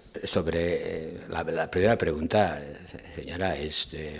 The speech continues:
una respuesta obvia. Nada más importante para un Estado que su integridad territorial. O sea, la duración de una legislatura no se puede poner en el platillo de la balanza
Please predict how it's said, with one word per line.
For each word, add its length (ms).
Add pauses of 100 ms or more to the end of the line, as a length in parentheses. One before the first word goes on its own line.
una 120
respuesta 480
obvia. 280
Nada 320
más 260
importante 720
para 220
un 160
Estado 460
que 140
su 220
integridad 560
territorial. 600 (920)
O 40
sea, 240 (580)
la 120
duración 540
de 60
una 160
legislatura 720
no 100
se 140
puede 260
poner 320
en 120
el 100
platillo 500
de 100
la 80
balanza 540